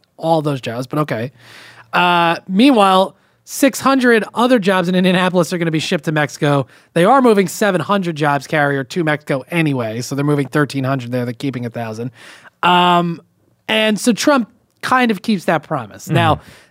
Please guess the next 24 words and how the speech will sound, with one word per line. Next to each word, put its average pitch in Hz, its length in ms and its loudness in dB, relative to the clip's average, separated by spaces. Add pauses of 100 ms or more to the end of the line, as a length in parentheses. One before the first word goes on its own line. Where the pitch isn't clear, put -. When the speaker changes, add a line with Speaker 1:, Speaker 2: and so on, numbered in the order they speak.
Speaker 1:
the 202 260 4 (160)
optics 220 520 0
of 160 160 2
it 170 160 2 (100)
are 175 80 -6
good 151 180 -4
for 190 100 -4
Trump. 175 340 -2
That 170 140 2
is 175 140 4
a 185 60 6
win 175 220 4
for 151 120 -4
Trump. - 260 -12 (420)
All 170 60 0
right, 160 140 2
there's 156 160 2
more 180 140 4
stuff 165 180 0
that 165 80 -2
we're 156 60 -4
gonna 156 140 -6
get 240 80 2
into, 190 340 2